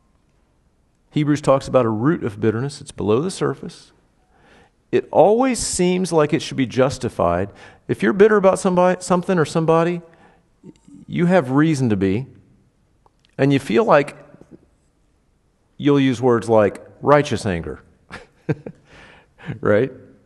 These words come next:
I deserve to be bitter. And the litmus test is, do you want that person to reap some sort of negative consequence for what they've done?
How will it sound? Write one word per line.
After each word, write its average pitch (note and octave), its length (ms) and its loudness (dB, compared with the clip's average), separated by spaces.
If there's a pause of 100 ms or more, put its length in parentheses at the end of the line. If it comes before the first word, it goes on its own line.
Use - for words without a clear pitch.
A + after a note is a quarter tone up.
(500)
I A3 60 0
deserve D#3+ 400 0
to A#2 60 -4
be F#2 120 -4
bitter. D#2+ 360 -10 (2250)
And C#3 520 0 (120)
the B2+ 220 2
litmus D#3 540 0
test F#2+ 560 -2 (720)
is, G#2+ 560 2 (600)
do A2 100 -8
you G#3 200 -2
want D#3 720 -4
that A#2 240 2
person A2 500 -4 (520)
to G2 220 -8 (360)
reap A2+ 400 -2
some C3+ 400 -4
sort A2+ 320 -2
of F#2+ 180 -2
negative G2 560 -2
consequence E2+ 600 -8
for - 180 -10
what - 280 -10
they've D#2+ 240 -6
done? - 220 -16